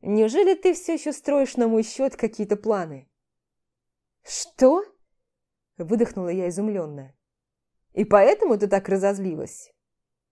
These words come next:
Продолжил он нести свой бред. "Хочешь занять ее место в моей постели?" "Это последнее, чего я хочу. Хотя нет, даже не так".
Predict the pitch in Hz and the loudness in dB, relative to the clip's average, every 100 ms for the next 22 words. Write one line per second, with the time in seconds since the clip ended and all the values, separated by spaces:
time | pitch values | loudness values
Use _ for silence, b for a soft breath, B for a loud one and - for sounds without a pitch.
0 | _ _ _ 196 175 175 254 233 233 - | _ _ _ -6 -2 0 0 0 -2 -2
1 | 226 214 _ 233 240 - 165 - 175 175 | -6 -8 _ -6 -6 -8 -10 -6 -6 -6
2 | 156 127 _ _ _ _ _ _ _ _ | -8 -10 _ _ _ _ _ _ _ _
3 | _ _ - 220 247 202 220 220 214 214 | _ _ -2 -2 -2 0 2 2 0 -2
4 | 220 208 208 285 - 165 151 175 180 180 | 2 4 4 0 -4 -12 -10 -8 -6 -2
5 | 170 165 180 - - 151 143 147 _ _ | -4 -4 -8 -8 -8 -8 -8 -18 _ _
6 | _ _ _ _ _ _ _ _ _ _ | _ _ _ _ _ _ _ _ _ _
7 | _ _ 269 262 - 254 - 285 330 214 | _ _ -4 -2 0 -2 0 0 0 0
8 | 190 185 226 214 214 208 220 220 - 156 | -2 -2 -4 2 2 2 -2 -2 -6 -6
9 | - _ _ - - 254 277 240 143 - | -8 _ _ -10 -6 -2 -2 -2 -4 -10
10 | b b b 285 302 277 294 285 147 - | b b b -2 0 2 0 -2 -6 -8
11 | - | -20